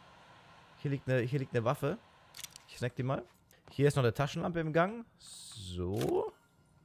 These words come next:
So, und die kann ich jetzt mit F benutzen. <laughs> Meine Fingernägel irritieren mich grad so ein bisschen.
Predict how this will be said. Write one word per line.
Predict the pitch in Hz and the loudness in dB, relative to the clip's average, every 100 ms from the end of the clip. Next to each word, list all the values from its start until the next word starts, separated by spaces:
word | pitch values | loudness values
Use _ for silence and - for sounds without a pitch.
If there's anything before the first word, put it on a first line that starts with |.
| _ _ _ | _ _ _
So, | - 107 | -6 -2
und | |
die | 104 | -2
kann | 120 120 | 0 -2
ich | |
jetzt | 120 | -2
mit | 107 | -4
F | - 110 | -4 -2
benutzen. | 110 120 - 127 180 _ _ _ _ - _ _ _ _ _ _ _ _ - | -2 -2 -2 -4 -6 _ _ _ _ -20 _ _ _ _ _ _ _ _ -2
<laughs> | - - | 0 2
Meine | 117 98 | 2 0
Fingernägel | - 117 104 101 | 0 0 0 0
irritieren | 98 101 120 | -2 0 0
mich | 107 | 0
grad | 101 - | -2 -2
so | |
ein | 98 | -4
bisschen. | 104 120 | -4 -6